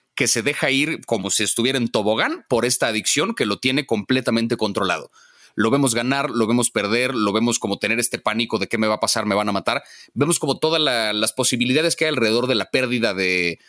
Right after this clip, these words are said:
de una apuesta importante. Y es interesante verlo aparte con una cosa que no es técnicamente una droga, ¿no? Estamos hablando de dinero, estamos hablando de un juego. O sea, una actividad que perfectamente se puede hacer, que es legal en muchos lados, que,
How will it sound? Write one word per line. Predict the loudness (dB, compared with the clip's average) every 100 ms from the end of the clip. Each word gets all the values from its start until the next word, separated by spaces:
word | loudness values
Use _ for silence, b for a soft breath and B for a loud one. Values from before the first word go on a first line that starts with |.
| b
de | -2 2
una | 2
apuesta | 2 -2 0
importante. | -2 -2 -2 -4 -6 B B -2
Y | 2
es | 2 0
interesante | 0 0 0 2
verlo | 2 2
aparte | 0 -2 0
con | 2
una | 0
cosa | 2 0 0
que | -2
no | 2 2
es | 2 -2
técnicamente | -2 0 0 0 -2 2
una | 2 2
droga, | 2 -2 -2 -8 _ _ -4
¿no? | -4 -4
Estamos | -6 -4 0
hablando | 0 2
de | 0
dinero, | 0 0 0 -2 -8 -4
estamos | -2 0
hablando | 0 0 2
de | 0
un |
juego. | 0 0 0 -6 b b b b
O | -2
sea, | 0
una | 0
actividad | 0 0 0 -2
que | -2
perfectamente | -2 -2 -2 -2 0 -2
se | -2
puede | 0 0
hacer, | 0 0 0 0
que | 0
es |
legal | 0 0 0
en | 0
muchos | 0 0 0
lados, | 0 0 -2 -2
que, | -2 -4